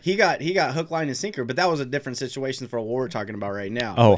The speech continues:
Speaker 1: But, but I
Speaker 2: 100%.
Speaker 1: agree what you're saying, innocent until proven guilty.
Speaker 2: Yeah, so I was always like, I always have, I, I love this term, I always have skeptical hippo eyes because people lie. People, people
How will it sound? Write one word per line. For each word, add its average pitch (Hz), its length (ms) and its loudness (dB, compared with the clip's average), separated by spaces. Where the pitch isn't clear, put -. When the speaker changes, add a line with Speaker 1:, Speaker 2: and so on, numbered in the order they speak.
Speaker 1:
But, 151 200 8
but - 100 2
I 120 80 2
Speaker 2:
100%. 113 160 4
Speaker 1:
agree 160 160 4
what 135 120 0
you're 104 100 -8
saying, 117 280 -4
innocent 110 360 -8
until 101 180 -10
proven 107 320 -12
guilty. 117 160 -2
Speaker 2:
Yeah, 165 100 6
so 208 140 4
I 208 60 10
was 208 100 8
always 190 180 8
like, 151 160 6
I 143 160 6
always 170 260 8
have, 143 200 8
I, 120 100 8
I 113 240 4
love 117 320 8
this 117 180 4
term, 107 360 4
I 107 80 0
always 127 220 4
have 120 140 2
skeptical 110 720 0
hippo 78 420 -2
eyes - 320 -20
because 90 440 -4
people 131 340 2
lie. 78 300 -2
People, 123 480 6
people 135 180 2